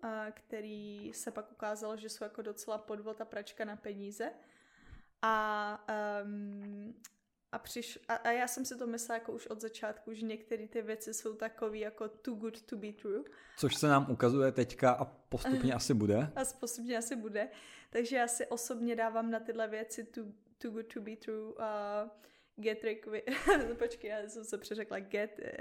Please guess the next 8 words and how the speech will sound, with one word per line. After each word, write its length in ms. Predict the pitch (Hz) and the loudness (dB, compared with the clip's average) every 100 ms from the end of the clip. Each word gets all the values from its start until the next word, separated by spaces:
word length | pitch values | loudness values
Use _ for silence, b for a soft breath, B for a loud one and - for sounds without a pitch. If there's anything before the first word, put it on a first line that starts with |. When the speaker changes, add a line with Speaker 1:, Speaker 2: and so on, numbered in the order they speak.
| 214 | 0
Speaker 1:
rich 280 | 208 208 - | 0 -2 -6
quick 360 | 233 208 226 - | -4 -4 -6 -4
a 280 | 214 202 202 | -2 0 0
tak 260 | 208 220 208 | -2 -4 -2
dále. 400 | 196 196 202 247 b b b b b b _ _ _ _ - | 0 0 0 -2 b b b b b b _ _ _ _ -6
Velký 300 | 214 - 220 | -6 -6 -8
pozor, 420 | - 214 208 214 | -8 -6 -6 -6
protože 800 | - 226 220 220 220 214 208 - | -6 0 0 2 2 4 0 -4